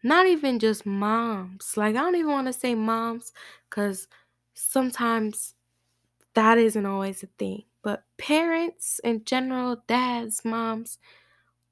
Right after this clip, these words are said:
I don't understand why people feel like parents don't deserve a break. And I don't wanna call it a break, but just deserve time to themselves or some peace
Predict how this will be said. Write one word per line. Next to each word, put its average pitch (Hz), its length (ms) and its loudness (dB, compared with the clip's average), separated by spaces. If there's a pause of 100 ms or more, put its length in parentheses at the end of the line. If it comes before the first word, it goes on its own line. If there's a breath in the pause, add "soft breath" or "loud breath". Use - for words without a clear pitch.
(100)
I 262 140 -4
don't 277 200 2
understand 247 460 2
why 214 140 0
people 220 400 -4
feel 220 260 0
like 202 340 -2
parents 233 760 -2 (600 soft breath)
don't 220 280 6
deserve 196 680 -4
a 190 60 -2
break. - 580 -12
And 233 120 2
I 294 120 4
don't 359 180 2
wanna 294 240 0
call 226 400 0
it 214 260 -2
a 196 100 0
break, 233 640 -2 (920 soft breath)
but 254 140 6
just 247 340 2
deserve 233 560 0
time 262 380 -4
to 247 160 -6
themselves 208 1000 -2 (120)
or 196 580 0 (580 soft breath)
some 202 300 -2
peace 247 720 -2